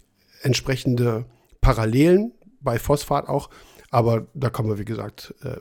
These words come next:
wie gesagt, gleich zu. Also wir hatten früher Phosphat sehr viel im Wasser, wir hatten sicherlich auch viele Ausfällungen irgendwo in der Dekoration und entsprechend war das Phosphat das, wo wir,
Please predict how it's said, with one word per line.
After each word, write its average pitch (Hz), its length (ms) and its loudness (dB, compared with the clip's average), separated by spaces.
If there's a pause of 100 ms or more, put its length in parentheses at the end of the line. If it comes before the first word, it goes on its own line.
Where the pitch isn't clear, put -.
wie 139 120 -6
gesagt, 110 240 -8
gleich 120 220 -8
zu. - 200 -12 (320)
Also 139 180 4
wir 160 160 8
hatten 180 200 4
früher 180 320 4
Phosphat 147 640 -2 (120)
sehr 139 320 -2
viel 135 340 -4
im 110 160 -6
Wasser, 233 380 -2
wir 135 100 -2
hatten 123 200 -2
sicherlich 139 400 -2
auch - 120 -4
viele 123 300 -4
Ausfällungen 190 680 -2
irgendwo 202 560 -4 (420)
in 180 160 6
der 156 100 4
Dekoration 135 800 -2
und 131 60 0
entsprechend 127 480 -4
war 123 60 -2
das 120 80 -6
Phosphat 123 520 -6 (540)
das, - 420 -2
wo 131 160 -4
wir, 131 300 0